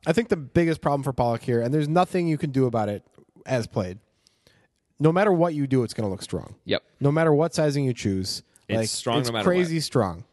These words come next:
Speaker 1: Like, obviously, you can't just call to try to look weak.
Speaker 2: Yeah. Can we do a quick thought experiment before we get into
Speaker 1: Yeah,
Speaker 2: this?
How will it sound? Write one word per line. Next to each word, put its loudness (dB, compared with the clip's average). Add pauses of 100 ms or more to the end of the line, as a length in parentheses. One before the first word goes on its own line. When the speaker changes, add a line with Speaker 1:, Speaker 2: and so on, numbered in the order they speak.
(680)
Speaker 1:
Like, -2 (160)
obviously, 0
you -2
can't -4
just -4
call 2
to -18
try -2
to -2
look -6
weak. -10 (380)
Speaker 2:
Yeah. -10
Can -4
we 0
do -2
a -2
quick -2
thought 2
experiment -2
before -2
we 0
get -2
into -2
Speaker 1:
Yeah, 2
Speaker 2:
this? -8